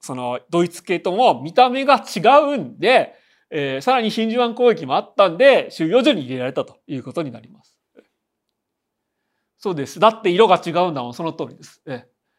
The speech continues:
えー、ですからですね、えー、このことはですね、山崎豊子、これ、あれですね、あ、なんか、えー、小栗旬主演でドラマにもなりましたよね、最近。で、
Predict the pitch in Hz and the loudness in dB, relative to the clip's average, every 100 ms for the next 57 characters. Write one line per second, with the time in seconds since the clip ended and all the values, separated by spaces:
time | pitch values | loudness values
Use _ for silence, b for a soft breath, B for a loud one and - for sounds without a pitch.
0 | _ _ _ 160 151 151 151 156 208 202 | _ _ _ -10 -8 -6 -8 -8 -10 -10
1 | - 131 117 117 143 190 135 - 151 151 | -8 -10 -10 -14 -8 -6 -6 -8 -10 -8
2 | 143 143 139 139 131 - 202 226 254 220 | -8 -6 -6 -8 -10 -10 -10 -6 -4 -2
3 | 127 123 - 156 170 135 - _ _ 165 | -4 -8 -14 -8 -6 -8 -10 _ _ -10
4 | 190 202 180 - 190 175 147 143 - - | -8 -6 -8 -6 -4 -4 -4 -8 -8 0
5 | 262 269 269 - 247 294 202 127 131 - | 0 0 -8 -8 -4 -4 -6 -10 -14 -16
6 | - 156 147 127 135 _ _ _ - 156 | -16 -14 -12 -12 -14 _ _ _ -14 -10
7 | 143 135 131 127 123 123 123 - _ _ | -10 -10 -10 -10 -12 -14 -16 -18 _ _
8 | _ _ _ _ _ _ _ _ _ _ | _ _ _ _ _ _ _ _ _ _
9 | _ - 233 233 196 202 196 139 143 170 | _ -4 0 0 -2 -2 -2 -2 -8 -6
10 | 160 147 143 156 175 175 180 147 117 123 | -4 -4 -6 0 0 0 -4 -8 -10 -16
11 | 120 - 127 131 120 - 131 - _ _ | -18 -20 -18 -14 -14 -16 -20 -20 _ _
12 | _ 202 190 139 _ | _ -4 -4 -4 _